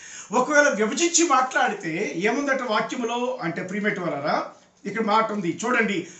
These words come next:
యోహాను రాసిన మొదటి పత్రిక రెండో అధ్యాయం ఇరవై రెండు వచనంలో ఆ మాట చదివేశాను. ఇప్పుడు రెండో పత్రిక ఆ యొక్క ఒకటో అధ్యాయం తొమ్మిది పది వచనాలు ఇలా ఉంది, "క్రీస్తు బోధ యందు నిలుచుండక దానిని విడిచి ముందునకు సాగు ప్రతివాడును దేవుని అంగీకరింపనివాడు,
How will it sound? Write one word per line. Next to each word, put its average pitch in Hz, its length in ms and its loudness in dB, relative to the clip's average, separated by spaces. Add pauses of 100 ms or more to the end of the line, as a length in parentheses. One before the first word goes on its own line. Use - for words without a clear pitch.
(160)
యోహాను 247 260 6
రాసిన 240 260 2
మొదటి 196 220 -4
పత్రిక 208 260 -4
రెండో 196 200 -2
అధ్యాయం 202 220 -2
ఇరవై 196 100 -4
రెండు 202 140 -4
వచనంలో 190 480 -4
ఆ 180 100 -2
మాట 180 280 -2
చదివేశాను. 175 560 -2 (360)
ఇప్పుడు 262 360 2
రెండో 226 280 6
పత్రిక 254 420 -2 (680)
ఆ 208 40 4
యొక్క 226 160 2
ఒకటో 240 240 2
అధ్యాయం 269 240 0
తొమ్మిది 240 260 -2
పది 233 180 -2
వచనాలు 214 340 0
ఇలా 190 140 -2
ఉంది, 185 440 -6 (300)
"క్రీస్తు 330 340 4
బోధ 254 320 -2
యందు 254 140 -2
నిలుచుండక 214 920 -2 (400)
దానిని 240 360 4
విడిచి 320 340 -2
ముందునకు 269 520 0
సాగు 240 340 4
ప్రతివాడును 233 720 0 (220)
దేవుని 202 440 0
అంగీకరింపనివాడు, 180 1120 -4